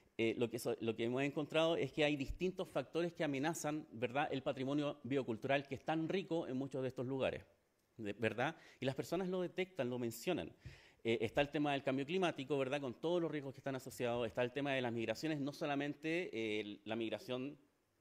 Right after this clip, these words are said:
por llamarle ciudad-campo, sino que también la campo-ciudad. Eh, también está la presencia y la llegada de la industria, y también tenemos un tema con el, con lo de la vivienda, ¿verdad? Que es, o sea, que es más decidor que tenemos esta división entre viviendas sociales, ¿verdad? Que se instalan viviendas sociales en estos territorios, ¿verdad? Con personas que llegan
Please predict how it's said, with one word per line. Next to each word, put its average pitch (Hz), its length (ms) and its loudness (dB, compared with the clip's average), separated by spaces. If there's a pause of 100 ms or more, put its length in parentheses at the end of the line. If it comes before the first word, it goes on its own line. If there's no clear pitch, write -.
(460)
por 104 140 -4
llamarle 117 280 2
ciudad-campo, 139 680 0
sino 135 180 -4
que 110 60 0
también 117 220 0
la 107 160 -4
campo-ciudad. 147 580 -2 (680)
Eh, 113 720 4
también 139 220 4
está 156 160 0
la 156 140 2
presencia 160 500 0
y 160 80 2
la 143 120 0
llegada 127 240 2
de 127 60 4
la 117 60 4
industria, 165 540 0 (260)
y 127 120 -2
también 147 240 4
tenemos 165 260 2
un 160 100 0
tema 160 240 -2
con 156 140 -2
el, 131 200 -4
con 120 140 0
lo 120 80 4
de 110 100 4
la 104 80 2
vivienda, 98 440 0
¿verdad? 98 340 0 (240)
Que 139 60 -8
es, - 180 -10 (480)
o - 60 -20
sea, 117 140 -8
que 147 100 -2
es 156 60 4
más 170 160 4
decidor 175 480 0
que 156 240 0
tenemos 147 260 -2
esta 156 160 -2
división 156 300 -2
entre 156 320 -4
viviendas 147 320 -4
sociales, 165 500 -2
¿verdad? 156 340 -2
Que - 60 -16
se 135 120 -8
instalan 190 280 -2
viviendas 151 320 -2
sociales 123 320 -4
en 120 60 -2
estos 123 280 -6
territorios, 110 460 -4
¿verdad? 135 260 -4
Con 127 140 -4
personas 143 340 -6
que 139 120 -8
llegan 165 320 0